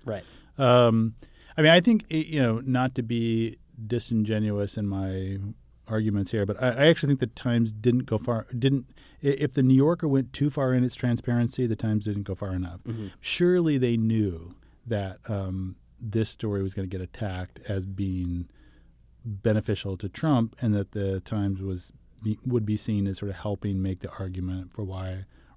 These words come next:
Speaker 2: Rosenstein should go. In fact, within hours of the, um, publication, Don, Donald Trump Junior was like, "Yeah, well, this proves that Rosenstein was the guy who wrote the
Speaker 1: N-,
Speaker 2: Ottoman
Speaker 1: not
Speaker 2: stuff."
Speaker 1: fake news
Speaker 2: Uh,
Speaker 1: anymore.
Speaker 2: yeah,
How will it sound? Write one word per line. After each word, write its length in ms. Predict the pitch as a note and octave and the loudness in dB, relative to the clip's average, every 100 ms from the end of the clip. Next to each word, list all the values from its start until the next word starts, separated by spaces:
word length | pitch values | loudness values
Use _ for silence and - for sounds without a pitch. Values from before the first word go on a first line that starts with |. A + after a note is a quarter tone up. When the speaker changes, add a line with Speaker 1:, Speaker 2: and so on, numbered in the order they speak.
| - | -6
Speaker 2:
Rosenstein 380 | G#2 G2 G#2 F#2+ | -6 -4 -6 -6
should 180 | G2+ | -4
go. 200 | A2+ G#2+ | 0 2
In 80 | G2 | 2
fact, 340 | B2 G#2+ G#2 - - - - - | 2 2 0 -6 -20 -20 -20 -6
within 220 | A#2 A2+ | -2 0
hours 460 | G#2+ A2+ A2 G#2 G2+ | 0 2 2 2 2
of 200 | G2 G2 | -2 -2
the, 480 | G2+ G2 G2 G2+ G2+ A2+ | -4 -2 -2 -4 -4 -2
um, 460 | G2+ G2+ F#2+ G2 - - _ - - | -2 -2 -4 -6 -10 -20 _ -20 -12
publication, 880 | - A2 G#2 A#2+ A#2 A2 G2+ G2+ G2 G2+ | -4 -2 0 2 2 2 0 0 -2 -4
Don, 600 | G#2 G#2 G2+ G2 G2+ G2+ - - - - | -2 0 0 0 -2 -8 -20 -20 -12 -2
Donald 240 | A2 G#2 | -2 0
Trump 180 | A2 G2+ | -4 -2
Junior 540 | G2+ B2+ A2+ G2 F#2+ | 6 8 8 4 0
was 220 | F#2+ F#2 F#2 | -2 -4 -6
like, 200 | F2+ - | -10 -4
"Yeah, 200 | F3 D#3 | -2 -2
well, 80 | D#3 | -2
this 140 | - | -4
proves 380 | - F3 F3+ D3 | -2 2 4 2
that 60 | C#3 | -2
Rosenstein 440 | E3+ D#3+ - C#3+ | -2 -4 -4 -4
was 140 | C#3+ | -4
the 80 | C3 | -6
guy 180 | C#3+ D3 | -6 -4
who 100 | C#3+ | -2
wrote 180 | C#3 B2 | -2 -2
the 60 | |
Speaker 1:
N-, 60 | C#3+ | -2
Speaker 2:
Ottoman 200 | C#3+ C#3 | 0 2
Speaker 1:
not 100 | B2 | 2
Speaker 2:
stuff." 100 | - | 4
Speaker 1:
fake 220 | C3+ B2+ | 2 4
news 220 | B2+ B2 | 2 2
Speaker 2:
Uh, 40 | A#2+ | 2
Speaker 1:
anymore. 340 | A#2 B2 B2+ | 2 4 6
Speaker 2:
yeah, 220 | D#3 G2 | 4 4